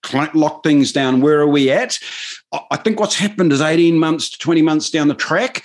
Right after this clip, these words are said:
uh, we're starting to look at it and, you know, the innovation, the ideas, the initiate, the initiative to live in this covid economy times that we're going to have to do to adapt and evolve,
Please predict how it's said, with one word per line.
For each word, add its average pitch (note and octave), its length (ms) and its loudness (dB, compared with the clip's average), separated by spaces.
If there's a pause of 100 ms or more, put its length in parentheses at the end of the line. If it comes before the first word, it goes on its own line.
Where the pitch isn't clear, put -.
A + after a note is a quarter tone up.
(320)
uh, C3 180 0
we're C3 120 0
starting E3+ 400 0
to F3+ 100 0
look D#3+ 240 2
at D3+ 60 0
it D3 280 -2
and, C3+ 400 2
you C#3 120 2
know, C3+ 160 0
the B2+ 160 0 (120)
innovation, C#3+ 520 0
the C3 100 2
ideas, C3+ 540 2
the B2+ 80 0
initiate, C3+ 640 0
the B2+ 180 0
initiative C3+ 500 0
to B2+ 140 -4
live C3 240 0
in C3 100 2
this B2 200 0
covid C#3 360 0
economy C3 420 0
times D3+ 520 -2
that C3+ 120 -4
we're B2 60 -4
going C3 220 0
to B2 60 -2
have C3+ 120 -4
to B2 80 -4
do C3 160 4
to A#2+ 140 -2
adapt B2 500 -2
and B2 80 0
evolve, C#3 440 2